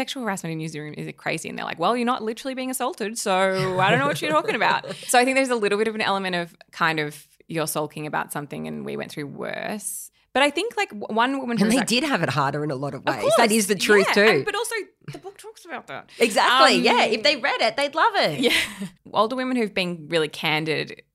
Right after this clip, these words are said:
Speaker 1: and the word that was used repeatedly was confronting, that I found it very confronting, is that it, so many of them said, "I just didn't think, we didn't think, we never thought,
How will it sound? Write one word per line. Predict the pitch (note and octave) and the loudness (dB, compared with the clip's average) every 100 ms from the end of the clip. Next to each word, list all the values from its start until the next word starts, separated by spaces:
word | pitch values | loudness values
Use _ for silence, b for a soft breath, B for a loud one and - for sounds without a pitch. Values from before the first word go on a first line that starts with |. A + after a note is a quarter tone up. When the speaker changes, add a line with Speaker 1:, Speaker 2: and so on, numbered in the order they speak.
| - | -4
Speaker 1:
and | E3+ | -2
the | |
word | E3 F3 F3+ | 0 4 4
that | F3 - - | 2 -2 -4
was | E3 D3 | -8 -4
used | D#3 | -6
repeatedly | D#3 - D#3 D#3 | -6 -8 -8 -8
was | D3+ D3 | -8 -10
confronting, | - D3+ - C#3+ D3 - | -10 -10 -6 -6 -6 -12
that | - | -8
I | D3+ | -6
found | D#3 C#3+ | -4 -6
it | C#3+ | -6
very | C#3+ C#3+ | -8 -8
confronting, | D3+ D3+ D3 C#3+ - C#3 | -12 -10 -8 -8 -10 -10
is | - F3 | -8 -2
that | E3 | 0
it, | D#3 D#3 b b b b b b _ | 0 -4 b b b b b b _
so | - G3+ | -4 0
many | G3 | 0
of | F3+ | 0
them | F3 | -2
said, | E3 D3 | -2 0
"I | - | 0
just | F3+ F#3 | -2 -4
didn't | F3 F3+ | -4 -2
think, | G3 D#3+ | -2 0
we | E3 | -2
didn't | E3 - | -2 -6
think, | C#3+ - | -10 -8
we | E3 | -2
never | E3 E3 | -2 -2
thought, | - D3 - - | -4 -6 -6 -12